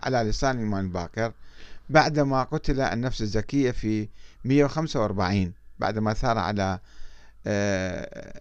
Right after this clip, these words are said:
المنصور وقتل، فأنه هذا الإمام الباقر متنبئ في بداية القرن قبل خمسين سنة، يعني،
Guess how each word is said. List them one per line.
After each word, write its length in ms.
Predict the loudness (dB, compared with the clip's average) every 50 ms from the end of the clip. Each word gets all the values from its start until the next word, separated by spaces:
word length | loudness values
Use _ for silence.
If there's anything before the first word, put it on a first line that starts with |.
| -16 -12 -8
المنصور 680 | -6 -4 -2 -2 -4 -6 -4 -2 -2 0 0 -2 -4 -6 -12 -20 -20 -20 -20 -20 -20 -20 -20 -20 -20 -20 -20 -8 -2
وقتل، 1600 | 2 4 6 6 6 4 4 2 0 -2 -6 -4 -4 -2 0 0 0 0 -2 -4 -4 -6 -4 2 2 2 4 4 0 0 0 -4 -10 -16 -20 -20 -18 -18 -18 -20 -20 -20 -20 -20 -20 -20 -20 -20 -14 -4 2
فأنه 580 | 4 6 6 6 6 4 2 2 2 2 4
هذا 260 | 4 4 4 4 2
الإمام 260 | 2 2 2 2 0 2
الباقر 420 | 4 6 4 4 4 2 -2 -2
متنبئ 580 | -2 -4 -2 0 0 0 0 2 2 2 2 0 -8 -20 -20 -20 -20 -20 -20 -20 -20 -20 -16 -4 -2
في 120 | 0 0
بداية 360 | 0 0 4 6 6 6 6 4 2
القرن 500 | 0 -2 0 0 0 2 0 -2 -4 -6 -12 -20 -20 -20 -20 -20 -16 -8
قبل 240 | -6 -4 -4 -2 -2
خمسين 380 | -2 -2 -4 -4 0 0 0
سنة، 260 | 6 6 6 6 6 0
يعني، 460 | 0 0 0 0 0 0 -2 -4